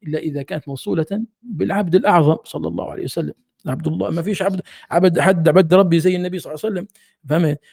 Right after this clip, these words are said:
فإذا كان أنت بتقتدي، بتقتدي به هو. فده، هات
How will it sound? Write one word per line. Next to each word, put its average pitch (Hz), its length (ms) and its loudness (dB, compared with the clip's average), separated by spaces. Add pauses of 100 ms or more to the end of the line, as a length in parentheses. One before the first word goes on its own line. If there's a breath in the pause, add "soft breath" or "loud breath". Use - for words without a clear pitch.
فإذا 175 680 0
كان 202 240 2
أنت 196 160 2
بتقتدي، 220 460 0
بتقتدي 247 400 2
به 240 180 4
هو. 240 320 0 (600 soft breath)
فده، 269 320 4
هات 269 100 0